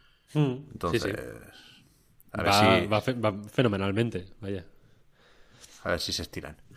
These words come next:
Speaker 2: Vamos con los juegos. Toca empezar por unpacking. Leo aquí debajo.
Speaker 1: <clears throat> Hostia, un momento, que no lo he preparado. Ve diciendo algo sobre <laughs>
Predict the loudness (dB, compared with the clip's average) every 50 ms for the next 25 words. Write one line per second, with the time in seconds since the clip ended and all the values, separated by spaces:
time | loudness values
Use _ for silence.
0 | -20 -20 -20 -20 -20 -20 -20 -20 -20 -20 -20 -20 -20 -20 -20 -20 -20 -20 -20 -20
1 | _ _ _ _ 2 8 10 10 12 12 12 12 12 12 12 12 12 12 10 10
2 | 12 12 12 12 12 10 6 2 2 4 4 6 8 8 8 10 10 10 10 10
3 | 10 8 8 8 8 6 2 2 0 0 4 8 10 10 10 10 10 10 10 10
4 | 8 8 4 2 0 -2 0 0 0 0 0 -2 -6 -14 -18 -20 -20 -12 -8 -4
5 | -2 0 2 4 4 4 4 4 6 6 4 4 4 4 4 4 4 2 0 -2
6 | -8 -16 -20 -20 -20 _ -20 -20 -20 -20 _ -2 4 6 6 8 8 8 8 10
7 | 10 10 10 10 10 10 10 10 12 12 12 12 12 12 12 10 10 10 10 8
8 | 8 6 4 0 -2 -4 -8 -10